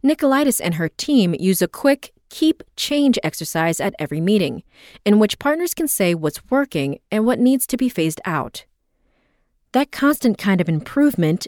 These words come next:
figuring out how to tweak things, how to do them better, really, really matters," she says. "Remember, it's okay to get things wrong sometimes," Fletcher Watson says. Just like science itself, participatory work is a process.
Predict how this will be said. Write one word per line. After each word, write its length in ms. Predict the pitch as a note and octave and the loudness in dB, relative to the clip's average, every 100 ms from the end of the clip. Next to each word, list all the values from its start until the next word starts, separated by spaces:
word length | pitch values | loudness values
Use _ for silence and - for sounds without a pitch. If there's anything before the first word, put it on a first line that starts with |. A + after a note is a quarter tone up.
| - | -6
figuring 360 | - D#3+ E3 E3 | 0 2 2 2
out 140 | D3+ | 0
how 100 | E3+ | -2
to 100 | E3 | -6
tweak 360 | D#3+ - C4 - | -6 -2 -2 -2
things, 340 | - D#3 E3 | -2 0 0
how 100 | F3 | -2
to 80 | D#3 | -4
do 180 | D3+ D#3 | -4 -4
them 200 | D3 D3+ - | -2 -4 -2
better, 420 | A#3+ G3+ D3 F3 _ _ _ - | 0 2 0 -2 _ _ _ -6
really, 360 | G3 C4+ C#4+ | 0 2 2
really 300 | B3+ C4 C4 | 2 2 4
matters," 540 | B3 B3 C4 A3 C#3 - | 4 4 2 0 0 -4
she 200 | - D#3 | -8 -8
says. 480 | - C#3+ - - - _ _ _ _ - | -6 -6 -6 -10 -16 _ _ _ _ 2
"Remember, 500 | B3+ C#4+ A#3 E3+ - | 4 6 6 4 2
it's 180 | G#3+ - - | 0 -2 0
okay 600 | B3 C#4+ - C#4+ C4 F3 | 2 2 0 0 2 2
to 120 | - | 0
get 200 | F#3+ G3 | -2 0
things 240 | G#3+ G#3+ G3+ | 2 2 2
wrong 260 | G#3+ A#3 | 2 2
sometimes," 640 | - E3+ E3 C#3+ A#2 - - | 2 -2 -4 -6 -6 -8 -14
Fletcher 380 | _ E3 - E3 | _ -6 -4 -2
Watson 360 | D3+ - F3+ | -2 -2 -4
says. 500 | - G#3+ E3 - - - _ _ _ _ - - _ _ | -2 -2 -2 -4 -12 -16 _ _ _ _ -20 -20 _ _
Just 320 | C4+ D4+ - | 0 0 0
like 180 | D#4+ D4+ | 0 0
science 400 | - A3+ A3 G#3 | 0 2 2 2
itself, 600 | E3+ - B3 E3 D3 - _ _ _ - | -2 -2 2 2 0 -8 _ _ _ -2
participatory 680 | B3 E4+ E4 E4 - A#3+ A3+ | 0 2 0 -2 0 0 2
work 400 | B3 F#3 D3 - | 2 0 0 -4
is 120 | F#3+ | -6
a 40 | - | -4
process. 680 | C4+ C4 - C#3+ - - | -2 -2 -2 -4 -4 -10